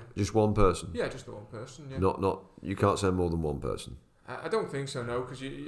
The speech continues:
Speaker 2: you
Speaker 1: And then that
Speaker 2: you know.
Speaker 1: one person runs against all the other county champions
Speaker 2: Yeah.
Speaker 1: to get a, what you'd call a national champion in that
Speaker 2: Um,
Speaker 1: distance.
Speaker 2: we'll just be the winner of the intercounties. The sa-, same
Speaker 1: Oh, the
Speaker 2: as at the
Speaker 1: winner,
Speaker 2: cross country, you
Speaker 1: winner,
Speaker 2: know, you'd be the winner of the
Speaker 1: intercounty.
Speaker 2: intercounties, yeah.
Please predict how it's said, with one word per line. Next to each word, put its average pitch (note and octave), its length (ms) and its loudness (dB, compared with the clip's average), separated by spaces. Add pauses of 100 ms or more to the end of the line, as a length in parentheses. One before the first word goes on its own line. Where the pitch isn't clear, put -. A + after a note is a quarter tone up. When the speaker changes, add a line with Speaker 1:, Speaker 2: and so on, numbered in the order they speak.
Speaker 2:
you - 280 -18
Speaker 1:
And F2 140 2
then F#2+ 340 4
that G#2 180 4
Speaker 2:
you - 40 -2
know. G#2+ 120 4
Speaker 1:
one G2+ 100 2
person G2 640 2
runs F2+ 300 4
against E2+ 480 0
all F#2+ 180 6
the F#2 100 4
other F2 240 0 (260)
county F2 500 0
champions E2+ 760 -2
Speaker 2:
Yeah. - 300 -18
Speaker 1:
to D#2 180 0
get D#2+ 320 -2
a, D2+ 300 0
what C2 160 -2
you'd C#2+ 180 -2
call D#2 300 2
a C#2+ 100 -2 (100)
national F2 380 0
champion C2 480 -6 (640)
in D#2 140 -2
that D#2 140 0
Speaker 2:
Um, - 40 -2
Speaker 1:
distance. - 680 -2
Speaker 2:
we'll A#3 160 -4
just F#3 160 -6
be D3+ 80 -4
the C#3 80 -4
winner C3 240 -2
of C3 80 -4
the C3+ 100 -4
intercounties. B2+ 720 -8
The C#3 60 -16
sa-, C#3+ 240 -6
same F3+ 240 -2
Speaker 1:
Oh, - 20 -2
the A2 60 2
Speaker 2:
as F#2 140 2
at - 40 -8
the G2 80 2
Speaker 1:
winner, F#2 160 6
Speaker 2:
cross - 140 0
country, - 340 -4
you E2+ 60 2
Speaker 1:
winner, E2+ 140 0
Speaker 2:
know, - 40 -2
you'd A#2+ 140 -6
be A#2+ 60 -6
the A#2 60 -2
winner A#2 180 -4
of A#2+ 40 -4
the G#2 80 2
Speaker 1:
intercounty. F2 800 2
Speaker 2:
intercounties, - 0 -
yeah. C#3+ 120 -4